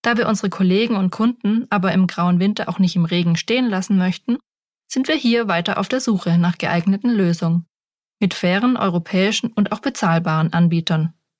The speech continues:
Wir freuen uns über hilfreiche Tipps. Aber was nützt uns jetzt ein Lager voller Dinge, wenn wir euch am liebsten doch bei uns haben? Sobald die Corona-Situation es wieder zulässt, wollen wir wieder mit eigenen Angeboten bei euch punkten.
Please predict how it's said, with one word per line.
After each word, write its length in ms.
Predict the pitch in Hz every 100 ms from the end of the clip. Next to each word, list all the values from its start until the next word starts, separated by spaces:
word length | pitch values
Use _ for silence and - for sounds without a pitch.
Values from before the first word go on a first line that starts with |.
| _ _
Wir 100 | 294
freuen 280 | - 170 175
uns 160 | 202
über 140 | 262 254
hilfreiche 480 | 196 170 - 175 233
Tipps. 360 | 311 311 - _ _ _ _ _ _ _ _ _ _ _ _ _
Aber 220 | 254 254
was 160 | 208 202
nützt 320 | 233 240 -
uns 160 | 196 185
jetzt 340 | 175 - -
ein 160 | 190 180
Lager 400 | 175 196 220 208
voller 300 | - 196 180
Dinge, 420 | 190 214 190 190
wenn 180 | 196 190
wir 100 | 180
euch 180 | 190 202
am 120 | 196
liebsten 320 | 220 226 -
doch 100 | 185
bei 180 | 175 180
uns 280 | 247 320 -
haben? 320 | 165 170 175 _ _ _ _ _ _ _ _ _
Sobald 380 | - 220 233 311
die 100 | 302
Corona-Situation 1120 | - 240 226 240 226 202 196 190 - 175 170
es 140 | 202
wieder 200 | 190 196
zulässt, 640 | 185 285 240 170 190 - -
wollen 180 | 226 254
wir 140 | 269 254
wieder 180 | 262
mit 220 | 254 247 -
eigenen 400 | 294 233 180 170
Angeboten 560 | 170 165 156 165 180
bei 140 | 170 -
euch 160 | -
punkten. 480 | - 180 - 170 170